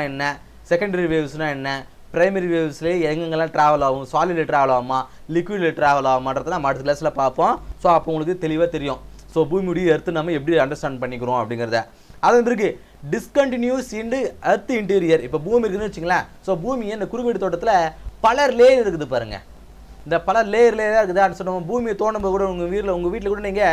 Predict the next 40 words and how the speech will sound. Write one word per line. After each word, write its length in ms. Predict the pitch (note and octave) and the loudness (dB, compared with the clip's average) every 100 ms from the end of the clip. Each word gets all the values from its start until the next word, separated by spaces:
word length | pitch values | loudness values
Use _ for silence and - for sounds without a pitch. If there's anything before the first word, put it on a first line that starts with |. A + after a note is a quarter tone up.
| D#3+ - - E3 | 0 -8 -4 2
ஏதோ 100 | G#3+ | 2
ஒரு 80 | G#3 | 2
தொட்டிக்காக 460 | G3 A3 G3+ G3+ G#3 | -2 -2 2 2 2
நம்ம 140 | F#3+ E3+ | -2 -2
தோண்டும் 260 | G3 G3 F#3 | -2 0 0
பொழுது, 240 | F#3 G#3 F3 D#3 - - D3+ | 0 2 0 -2 -8 -14 -4
முதல்ல 220 | F#3+ B3+ B3 | 2 4 4
தோண்டும் 260 | G#3 G3 F#3 | 2 0 0
போது 140 | F#3 F#3+ | 0 0
மணல் 200 | F3 F#3+ F#3 | 0 0 -2
ஈஸியா 240 | D#3 G3 F3 | 0 2 2
வந்துரும். 260 | D3+ C#3 C3 | 0 -2 -2
அது 140 | F3+ F#3+ | -2 -4
வந்து 140 | G#3+ G3+ | -4 -4
கொஞ்சம் 260 | G#3 G#3+ F3 | -4 -2 0
கடினமா 320 | F#3+ G3 F#3+ | 0 2 2
இருக்கும். 240 | D#3 C#3 A#2 - - E3 | 2 -2 -6 -12 0 4
அது 160 | G3 | 4
பிறகு 160 | G3 A3+ A#3 | 4 -2 0
சில 120 | G3+ F#3+ | -2 2
பாறைகள் 460 | F3 G3+ A3 G3 E3 | 2 4 4 2 2
வரும். 200 | D3 C3+ - - - | 0 -4 -8 -6 2
அது 100 | F#3+ | 2
பிறகு 160 | A3+ A#3 G3 | 2 0 0
ரொம்ப 180 | G3 A3 | 0 2
உடைக்கவே 320 | F#3+ G3 A3+ A3 | 2 2 2 2
முடியாத 240 | G#3 G3+ G3+ | 4 0 2
பாறைகள் 320 | F3+ F#3+ F#3 E3 | 2 2 2 0
வரும். 200 | C#3+ B2+ - - | 0 -6 -12 -10
இப்படி 180 | F3+ G3 | -4 4
லேயர் 260 | A3+ C#4 C4 A3 | 8 8 6 2
by 80 | A3 | 4
லேயரா 200 | G#3 G#3 | 6 6
இருக்குது 220 | G3 E3 | 4 2
இல்லையா? 160 | E3 G3+ F3 | 4 4 4
So 60 | F3 | 2
அதே 140 | A3 A3 | 2 2
போல 120 | A3 F3+ | -2 -2
பூமியிலயும் 440 | G#3 G3+ G3+ B3+ A3 | -4 -4 0 0 2
நிறைய 220 | F#3 | 0